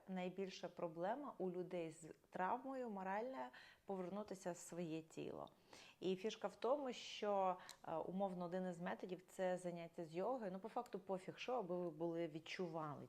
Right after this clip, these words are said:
тілом. І тому складні тренування повертають вас у це відчуття.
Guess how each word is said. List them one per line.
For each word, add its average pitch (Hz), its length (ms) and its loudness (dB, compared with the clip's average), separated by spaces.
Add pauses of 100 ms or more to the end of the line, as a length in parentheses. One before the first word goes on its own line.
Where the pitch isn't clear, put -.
тілом. - 400 -6 (560)
І 180 60 -4
тому 220 260 2
складні 196 520 2
тренування 165 640 -2
повертають 175 760 0
вас 190 360 0
у - 80 -6
це - 180 -2
відчуття. 185 680 -6